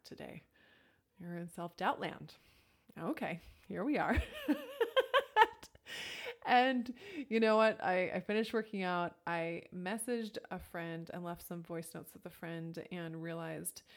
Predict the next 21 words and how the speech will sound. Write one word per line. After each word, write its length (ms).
in 100
that 120
moment, 240
I, 200
I 40
listened 380
to 140
a 60
voice 320
message 360
from 180
them 280
and, 380
and 200
felt 300
really, 640
um, 420
grateful 680
for 260
their 160
friendship. 680